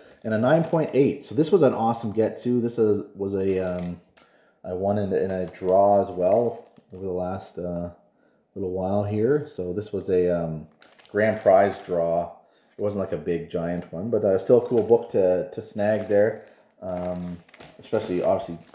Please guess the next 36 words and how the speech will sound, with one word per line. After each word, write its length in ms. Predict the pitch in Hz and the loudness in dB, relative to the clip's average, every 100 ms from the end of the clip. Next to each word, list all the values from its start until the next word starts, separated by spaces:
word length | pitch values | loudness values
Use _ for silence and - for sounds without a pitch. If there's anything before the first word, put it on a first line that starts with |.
| - | -14
it 60 | 85 | -14
was 100 | 85 | -8
good 200 | 98 - | -8 -4
timing. 480 | 98 92 95 95 - _ - | -2 -2 -4 -8 -12 _ -12
The, 80 | 87 | -8
the 260 | 82 80 | -6 -6
Moon 160 | 85 90 | -4 -4
Knight 140 | 87 | -6
show 160 | 76 90 | -6 -6
just, 300 | 80 - - | -6 -10 -8
uh, 220 | 85 82 - - - - _ _ _ | -8 -8 -12 -16 -16 -18 _ _ _
finished 280 | 104 95 - | -8 -6 -4
up 140 | 165 | -4
showing 300 | - 95 202 | -4 -6 -4
there. 220 | 107 165 | -4 -6
So, 400 | - - - - - _ _ _ - - - - | -6 -4 -4 -6 -16 _ _ _ -20 -20 -20 -12
um, 920 | 107 107 107 110 110 107 113 110 107 | -4 0 2 2 2 2 -2 -4 2
this 200 | 104 240 | 4 4
book 440 | - 170 - - - | 4 2 2 -4 -6
was 180 | 117 - | -6 0
actually 720 | 120 120 117 117 107 110 - | 0 0 -4 -8 -6 -6 -2
a, 300 | 104 101 95 | 0 2 2
uh, 320 | 92 87 - | 2 2 0
just 160 | 127 - | -2 -2
a 100 | 95 | -2
straight 280 | - 123 | 0 2
up 180 | 110 87 | 4 2
purchase. 560 | 123 - 92 - - - _ _ - | -4 -4 -6 -8 -12 -20 _ _ -10
Another 420 | 107 101 104 104 - _ _ - | -2 2 2 2 -10 _ _ 0
more 180 | 120 | 2
Daredevil 500 | 113 120 139 143 110 | 4 6 6 6 4
there, 180 | 104 98 | 4 2
guys. 380 | 95 98 135 160 | 2 2 2 0
So 100 | 104 | 0
Daredevil 440 | 104 113 113 113 | 4 4 4 2
number 480 | 110 107 104 101 101 | 0 0 2 0 -2